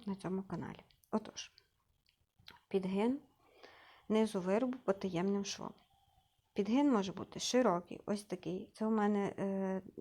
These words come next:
тканина для вишивання, дванадцять ниточок на сантиметр. І я тут, е, підігнула чотири ниточки під низ, по п'ятій зігнула і ще лишила дванадцять ниточок. Ну, так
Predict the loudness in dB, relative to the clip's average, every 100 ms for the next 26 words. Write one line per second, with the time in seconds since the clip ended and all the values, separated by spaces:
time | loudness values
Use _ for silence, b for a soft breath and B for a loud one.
0 | -14 -4 0 2 2 2 0 0 -4 -6
1 | -4 -4 -2 -4 -6 B B B -4 0
2 | 2 2 0 -4 -4 -4 -8 -8 -4 -2
3 | -2 -2 -4 -2 -4 -4 -4 -6 -8 B
4 | B B B B B 2 2 2 0 0
5 | 0 0 -6 -2 -2 -2 -2 0 0 0
6 | 0 -2 -4 -4 -2 0 0 0 -4 -8
7 | -6 -8 -4 -4 -2 -2 -2 -2 -4 _
8 | _ -4 -2 2 2 2 -4 -4 -4 -4
9 | -2 0 0 0 -2 0 0 0 0 -2
10 | 0 0 0 0 0 -2 -4 -2 -2 -2
11 | -8 -12 B B B B B 0 2 -2
12 | -2 -8